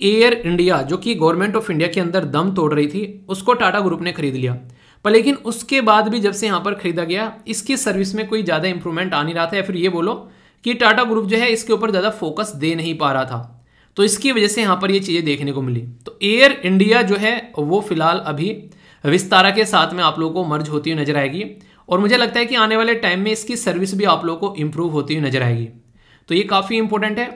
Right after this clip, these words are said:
कहीं ना कहीं एक और अच्छी जो एक सर्विस आप लोगों को मिलने वाली है अब आने वाले टाइम पे, ठीक है। तो ये एक बेसिक इन्फॉर्मेशन है। ये जो लेक्चर है आप लोग कहाँ देख रहे हैं,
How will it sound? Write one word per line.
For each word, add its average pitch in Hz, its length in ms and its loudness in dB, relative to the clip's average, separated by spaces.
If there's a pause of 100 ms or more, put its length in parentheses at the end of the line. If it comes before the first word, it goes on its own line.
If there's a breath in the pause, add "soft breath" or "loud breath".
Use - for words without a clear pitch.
(240)
कहीं 175 160 -4
ना 190 80 -4
कहीं 202 200 -2
एक 202 220 -6
और 190 220 -2
अच्छी 208 540 -6
जो 180 320 -2
एक 185 220 0
सर्विस 175 400 -2
आप 151 160 0
लोगों 156 120 0
को 160 100 -2
मिलने 147 200 0
वाली 143 220 0
है 170 60 -2
अब 139 140 -4
आने 131 160 0
वाले 139 200 -2
टाइम 123 240 -4
पे, 120 140 -10
ठीक 165 120 -4
है। 240 60 0 (880)
तो 147 120 -6
ये 147 120 4
एक 156 140 -2
बेसिक 143 240 -4
इन्फॉर्मेशन 165 440 -4
है। - 80 -6 (960 soft breath)
ये 190 220 4
जो 269 140 2
लेक्चर 240 340 0
है 254 100 -2
आप 214 200 2
लोग 220 140 0
कहाँ 190 180 0
देख 185 160 -2
रहे 190 100 -4
हैं, 202 140 -8